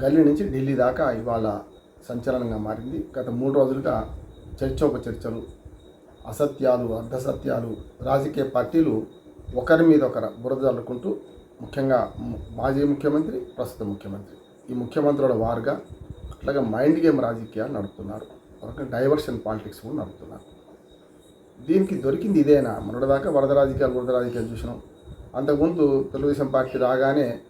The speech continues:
కూటమి ప్రభుత్వం రాగానే శ్వేతపత్రాలు విడుదల చేశారు, తొమ్మిది శ్వేతపత్రాలు. శ్వేతపత్రాల తర్వాత వరద రాజకీయాలు, వరద రాజకీయాలు.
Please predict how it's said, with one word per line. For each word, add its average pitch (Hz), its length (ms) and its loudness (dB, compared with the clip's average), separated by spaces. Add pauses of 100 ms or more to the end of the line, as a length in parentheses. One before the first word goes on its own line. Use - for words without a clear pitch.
(320)
కూటమి 139 240 4
ప్రభుత్వం 127 400 0
రాగానే 123 460 0
శ్వేతపత్రాలు 135 680 -2
విడుదల 110 240 -4
చేశారు, 110 360 -6
తొమ్మిది 117 320 -6
శ్వేతపత్రాలు. 107 720 -8 (560)
శ్వేతపత్రాల 160 600 6
తర్వాత 151 400 2
వరద 127 360 0
రాజకీయాలు, 120 480 -2
వరద 110 220 -6
రాజకీయాలు. 110 540 -8